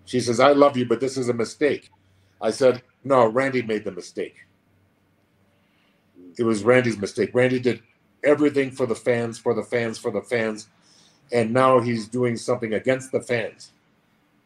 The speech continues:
The fans are suffering, don't you know?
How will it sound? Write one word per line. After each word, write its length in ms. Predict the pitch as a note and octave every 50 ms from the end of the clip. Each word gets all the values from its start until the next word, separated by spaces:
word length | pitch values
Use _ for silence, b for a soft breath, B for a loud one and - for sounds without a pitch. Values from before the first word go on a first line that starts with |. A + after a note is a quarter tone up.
| _ _ _ _ _ _ _ _ _ _ _ _ _ _ _ _ _ _ _ _ _ _ _ _ _
The 100 | - B2
fans 480 | A#2 - C#3+ D3 D#3 D#3 D3+ C#3+ B2+ - - -
are 140 | B2+ A#2
suffering, 640 | - - - - - E3 E3 - - A#2 G#2 E2 D#2 -
don't 280 | - B2+ C3 B2+ - -
you 120 | C#3 C3+
know? 300 | C3 C#3 C#3+ D#3 D3+ -